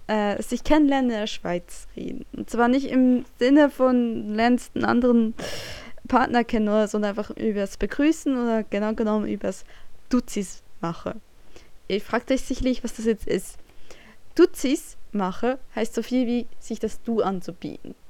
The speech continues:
Das heißt, irgendwann erreicht man ja, nach man, nachdem man die allgemeinen Informationen ausgetauscht hat, wie,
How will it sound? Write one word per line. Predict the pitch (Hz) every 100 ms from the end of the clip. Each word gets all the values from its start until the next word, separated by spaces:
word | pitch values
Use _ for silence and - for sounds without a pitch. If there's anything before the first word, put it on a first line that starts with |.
| -
Das | - 196
heißt, | 226 262 -
irgendwann | 269 285 277 277 -
erreicht | - 226 262
man | 262 233
ja, | 233 233 233 226 - - - - -
nach | 208
man, | 220 226 226
nachdem | 214 214 233
man | 226 220
die | 208 -
allgemeinen | 196 226 240 233 220
Informationen | 214 208 208 214 254 294
ausgetauscht | 262 269 - - 240 240 -
hat, | 226 226
wie, | 202 196